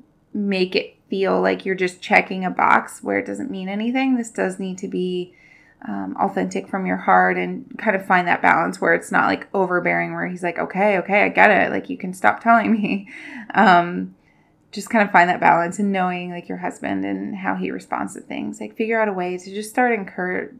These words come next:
putting in more encouragement and gratitude for him. Um, I think is a great step. And I think it'll be eye-opening process for you as well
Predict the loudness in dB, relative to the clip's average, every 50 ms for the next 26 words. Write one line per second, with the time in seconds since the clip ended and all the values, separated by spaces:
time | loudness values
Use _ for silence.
0 | _ _ -8 -2 0 0 0 0 -2 -4 -4 -2 -2 -4 -4 -6 -6 -4 -2 -2
1 | -2 -2 -2 -4 -4 -4 -2 -4 -4 -4 -6 -6 -8 -10 -14 -20 -20 _ _ _
2 | 0 0 2 2 2 -2 -4 -6 -6 -8 -8 -8 -8 -10 -14 _ _ -10 -8 -6
3 | -6 -6 -6 -6 -6 -6 -8 -10 -14 _ _ _ _ _ _ _ -14 -12 -12 -12
4 | -12 -14 -16 -16 -16 -18 -18 -20 -20 _ _ -14 -12 -10 -10 -8 -8 -8 -6 -6
5 | -8 -6 -4 -4 -2 -2 -2 -4 -6 -10 -16 -20 -20 _ _ -20 -20 -18 -10 -4
6 | 0 2 2 2 2 0 -2 -2 -2 -4 -6 -6 -6 -6 -6 -6 -6 -6 -4 -4
7 | -2 2 4 4 4 4 4 0 0 -4 -6 -6 -6 -2 0 0 0 0 0 -6
8 | -12 -10 -6 -6 -6 -4 -2 -2 -2 -2 -4 -6 -6 -4 -2 0 2 2 2 0
9 | -2 -4 -8